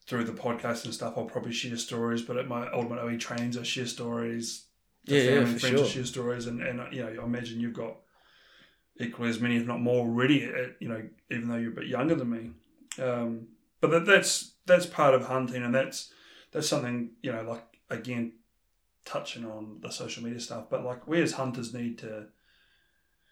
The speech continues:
Speaker 1: look at it for far more than just the killing of the animals.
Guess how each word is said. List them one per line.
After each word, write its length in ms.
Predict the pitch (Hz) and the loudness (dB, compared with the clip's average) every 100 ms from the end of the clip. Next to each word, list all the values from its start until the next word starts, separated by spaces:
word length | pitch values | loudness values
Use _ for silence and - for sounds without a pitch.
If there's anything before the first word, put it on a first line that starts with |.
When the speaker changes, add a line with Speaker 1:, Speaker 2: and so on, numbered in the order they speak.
| _ _ _ _ _ _ 240 - | _ _ _ _ _ _ -16 -2
Speaker 1:
look 260 | 131 147 | -2 0
at 60 | 117 | -4
it 100 | - | -6
for 80 | 110 | -8
far 340 | - 117 117 | 0 4 6
more 220 | 117 117 | 6 4
than 180 | 113 113 | 0 -6
just 220 | 117 - | -6 -8
the 80 | 113 | -8
killing 240 | - 110 | -8 -8
of 80 | 104 | -8
the 80 | 104 | -10
animals. 400 | 104 - - - | -10 -12 -14 -18